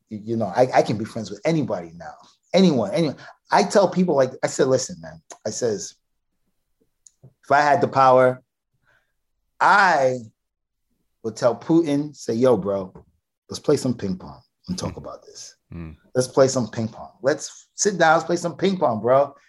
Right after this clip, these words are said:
Speaker 1: I, I, I just feel like, you know, now I can talk to anybody. It, like, it doesn't matter. I can sit in the room with the Taliban and have a conversation with anyone. It doesn't matter the background. It does not matter. And I think that's because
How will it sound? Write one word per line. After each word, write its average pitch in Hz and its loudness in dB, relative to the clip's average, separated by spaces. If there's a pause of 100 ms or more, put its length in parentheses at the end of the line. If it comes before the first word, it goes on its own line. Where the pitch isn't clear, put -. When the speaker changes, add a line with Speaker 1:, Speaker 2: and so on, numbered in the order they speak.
(380)
Speaker 1:
I, 127 2
I, 139 0
I 139 -2
just 143 -6
feel 139 0
like, 107 -2 (100)
you 117 -6
know, 95 -8 (160)
now 113 4
I 123 2
can 123 -4
talk 107 -6
to 95 -10
anybody. 92 -8
It, 110 -6
like, 110 0
it 120 -6
doesn't 101 -2
matter. 90 -8 (680)
I 127 4
can 127 0
sit 143 0
in 123 -2
the 123 4
room 127 4
with 120 2
the 113 -10
Taliban 104 2
and 90 -14
have 95 -8
a 92 -10
conversation 107 -6 (340)
with 107 0
anyone. 131 0
It - -20
doesn't 131 -2
matter 131 -2
the 101 -8
background. 95 -6 (320)
It 95 -8
does 120 4
not 110 -2
matter. 107 -6
And 98 -8
I 95 -8
think 110 -4
that's 110 -2
because - -8